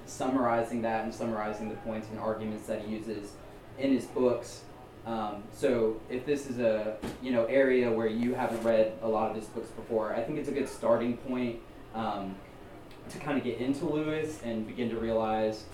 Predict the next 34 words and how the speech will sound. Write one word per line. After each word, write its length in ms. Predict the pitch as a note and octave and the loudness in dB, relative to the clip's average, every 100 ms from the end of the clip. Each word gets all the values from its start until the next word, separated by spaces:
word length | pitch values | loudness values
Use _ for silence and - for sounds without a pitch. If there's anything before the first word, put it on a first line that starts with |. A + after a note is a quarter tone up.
| - - A2 | -14 -12 -6
um, 320 | G#2+ G2+ - | -4 -4 0
learn 200 | C#3 C#3 | 4 4
a 40 | |
little 220 | B2+ D3 | 8 10
bit 180 | C#3 C3 | 10 6
about 340 | A#2+ B2+ B2+ B2+ | 4 4 2 0
him, 440 | C3+ C3 B2+ B2+ - - - - | -4 -2 0 0 -4 -16 -18 -12
um, 440 | A2 A2 G2+ G2+ F#2+ A2 | -6 -4 -4 -6 -8 -4
and 160 | A2 | -4
then, 480 | A2+ A#2 A2+ A2 G#2+ - - - - A2 | 0 2 2 0 -4 -8 -14 -16 -14 -8
um, 360 | G#2 G2 F#2+ F#2+ | -6 -6 -8 -2
yeah, 300 | C#3+ D3+ - - | 2 2 0 -6
just 200 | A#2 - | -10 -8
get 100 | C#3 | -8
to 60 | C3 | -2
learn 240 | C3 B2+ | 0 0
a 20 | |
little 220 | B2 B2+ | 2 2
bit 200 | B2 B2+ B2 | 2 0 0
more 160 | A#2+ | 0
about 320 | A2+ A2+ A2+ | 0 0 0
him 260 | A#2+ A#2 A2+ | -2 0 0
and 180 | G2 F#2+ | -2 0
why, 480 | G2+ G#2+ G#2+ G#2+ G#2 - - | 2 2 0 -4 -8 -10 -8
what 180 | A#2 A#2+ | -6 -4
kind 140 | C3 | -4
of 140 | A2 G#2 | -4 -2
led 160 | A2 | -2
him 280 | A2 G#2+ G2+ | -2 -6 -6
back 340 | G2 F#2+ F#2+ - | -6 -6 -6 -8
to 260 | G2 F#2+ | -6 -6
the 80 | F#2+ | -6
Christian 360 | - G#2+ - F#2 | -8 -10 -8 -8
faith. 320 | F#2+ F#2 F#2 | -6 -4 -6